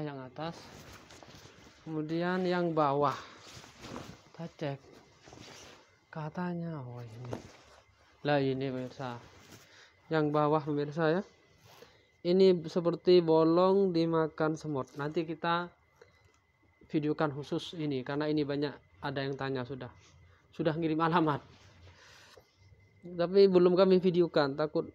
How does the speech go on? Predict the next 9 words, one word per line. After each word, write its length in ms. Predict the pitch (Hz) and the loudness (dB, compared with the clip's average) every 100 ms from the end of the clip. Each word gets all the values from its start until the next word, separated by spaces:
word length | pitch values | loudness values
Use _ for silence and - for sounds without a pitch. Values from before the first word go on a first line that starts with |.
| _ | _
cocok 320 | 170 156 156 160 | -2 0 0 0
enggaknya 320 | 156 165 175 | -2 -2 -4
kan 160 | 160 | -4
nggak 240 | 143 131 143 | -4 -6 -8
tahu. 240 | 143 131 131 _ _ | -6 -6 -10 _ _
Ini 160 | 151 151 | -6 -4
pemirsa 320 | 135 135 151 | -4 -6 -4
ya. 160 | 151 180 - - - - - _ _ _ - | -2 -4 -12 -20 -20 -20 -20 _ _ _ -14
Ini 400 | 147 151 170 190 | -6 -2 2 2